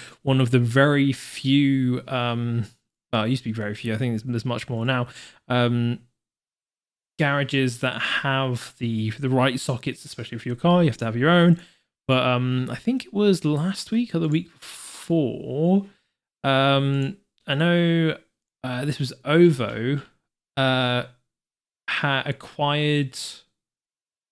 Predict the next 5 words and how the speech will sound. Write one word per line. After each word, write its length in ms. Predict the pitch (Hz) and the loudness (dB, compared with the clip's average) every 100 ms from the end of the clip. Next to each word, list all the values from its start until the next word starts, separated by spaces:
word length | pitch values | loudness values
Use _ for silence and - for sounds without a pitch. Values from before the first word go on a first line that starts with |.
| _ _ _ _ _ _ _ _ _ _ _ | _ _ _ _ _ _ _ _ _ _ _
a 160 | 147 143 | -4 -4
charging 640 | 123 - 151 147 139 139 - | -4 -2 0 0 -2 -6 -6
app 280 | 131 127 | -8 -8
called 460 | - - 135 123 - | -10 -6 -4 -4 -6
Bonnet. 400 | 131 165 247 - | -2 0 0 -6